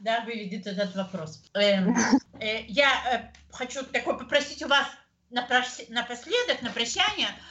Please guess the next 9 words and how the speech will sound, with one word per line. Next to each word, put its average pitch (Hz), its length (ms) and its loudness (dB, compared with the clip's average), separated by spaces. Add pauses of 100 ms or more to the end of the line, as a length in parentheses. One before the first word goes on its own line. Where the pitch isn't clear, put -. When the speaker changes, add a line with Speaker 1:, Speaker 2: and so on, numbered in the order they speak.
(140)
Speaker 1:
дать 311 500 2 (160)
тип 240 420 -14 (200)
нашим 247 420 0
слушателям, 233 720 -6 (380)
особенно 240 880 0
тем 233 360 0 (540)
слушателям 277 880 -2
и 180 80 -10
слушательницам, 320 880 -4